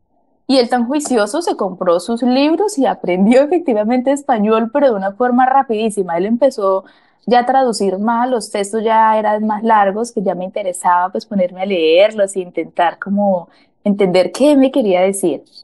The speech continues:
Y ahí seguimos hablando, pero entonces yo me devolví para el llano. Yo dejé mi trabajo, dejé mi novio, me fui para el llano. Allá intenté, pues, como,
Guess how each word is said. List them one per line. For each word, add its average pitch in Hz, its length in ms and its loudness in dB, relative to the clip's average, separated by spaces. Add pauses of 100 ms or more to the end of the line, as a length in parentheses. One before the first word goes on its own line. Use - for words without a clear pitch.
(600)
Y 277 100 2
ahí 262 160 2
seguimos 294 400 -2
hablando, 294 360 2
pero 302 120 0
entonces 220 180 -2
yo 247 80 0
me 269 120 2
devolví 220 320 0
para 196 180 -2
el 214 80 -2
llano. 160 280 -4 (100)
Yo 190 380 -6
dejé 220 260 -6
mi 233 120 0
trabajo, 254 480 -2
dejé 180 200 -4
mi 180 120 -10
novio, 285 600 2 (560)
me 220 120 2
fui 208 120 0
para 202 220 2
el 190 120 2
llano. 294 580 2 (360)
Allá 226 340 2
intenté, 247 1080 0
pues, 254 140 -4
como, 180 640 -2